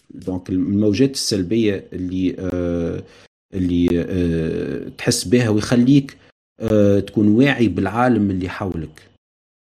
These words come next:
آه، اللي داير بيك. وهذا ياسر مهم، سولون هذوما معناها نقرا لكم فيهم مهم ل-، للصحة النفسية. آه، أعطي في المقابل، آه، حاول تتطوع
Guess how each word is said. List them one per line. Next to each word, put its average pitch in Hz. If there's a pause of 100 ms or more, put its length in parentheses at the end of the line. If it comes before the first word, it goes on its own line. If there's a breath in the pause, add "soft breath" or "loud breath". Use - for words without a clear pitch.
(320)
آه، 85
اللي 87
داير 90
بيك. 78 (200)
وهذا 110 (140)
ياسر 120
مهم، 98
سولون 90
هذوما 90
معناها 87
نقرا 87
لكم 82
فيهم 80
مهم 92
ل-، 87
للصحة 87
النفسية. 73 (580 loud breath)
آه، 104
أعطي 147
في 135
المقابل، 110 (1400)
آه، 95
حاول 127
تتطوع 92